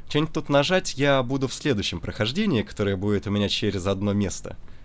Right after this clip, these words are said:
Хм. Ну, не через одно место, но я имею в виду, что не соответствовать тому, что ожидает от нас игра с самого начала. Вообще, наверняка дают какую-нибудь ачивку, если с самого начала сделать всё не так, как надо. Но, наверное,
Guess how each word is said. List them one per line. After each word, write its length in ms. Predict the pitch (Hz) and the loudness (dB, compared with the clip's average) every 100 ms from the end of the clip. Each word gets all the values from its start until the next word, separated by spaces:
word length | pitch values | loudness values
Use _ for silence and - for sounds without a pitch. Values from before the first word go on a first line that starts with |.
| - - - - - - - - - - - - - 127 | -16 -18 -14 -12 -12 -12 -12 -12 -14 -16 -14 -14 -4 2
Хм. 240 | 117 80 - - - - - - - - - - - - - - - - | 2 0 -8 -10 -12 -14 -16 -16 -14 -16 -18 -18 -16 -14 -12 -12 -10 -6
Ну, 140 | 190 214 | 0 4
не 120 | 135 | 4
через 240 | 123 117 | 4 4
одно 240 | 117 165 247 | 4 4 2
место, 360 | 151 98 - | 2 0 -2
но 100 | 98 | -2
я 200 | 104 104 | 2 2
имею 200 | 104 104 | 4 2
в 60 | 98 | 2
виду, 160 | 104 101 | -2 -2
что 360 | - 104 101 | -2 0 2
не 200 | 104 120 | 4 4
соответствовать 640 | - 107 131 110 - 101 - | 4 2 2 0 -2 -4 -2
тому, 240 | 110 107 | -2 0
что 300 | - - 95 | -2 0 2
ожидает 480 | 95 98 104 92 95 | 2 4 4 2 0
от 80 | 98 | -2
нас 200 | 90 104 | -2 0
игра 260 | 117 92 | 2 2
с 80 | - | 0
самого 260 | - 92 85 | -2 0 0
начала. 420 | 90 - 87 - - - - - - - - - - - - - - - - | -2 0 -2 -2 -10 -16 -20 -18 -18 -14 -12 -12 -10 -10 -8 -8 -10 -10 2
Вообще, 220 | 170 240 | 6 8
наверняка 360 | 247 214 214 233 | 8 6 6 6
дают 200 | 226 220 | 6 4
какую-нибудь 280 | 220 220 214 | 0 2 2
ачивку, 460 | 202 - 202 208 | 2 2 0 2
если 160 | 131 - | 0 0
с 100 | - | -2
самого 380 | - 156 135 113 | 0 0 2 0
начала 520 | 117 - 131 117 101 | 0 0 2 2 2
сделать 460 | 92 104 117 104 | -2 -2 0 0
всё 220 | - - 107 | -2 -2 0
не 140 | 101 | 0
так, 180 | 104 95 | -2 -4
как 220 | 104 - | -4 0
надо. 240 | 104 92 | 2 2
Но, 220 | 95 131 170 | 0 0 0
наверное, 680 | 165 151 147 135 127 117 | 0 0 0 2 2 2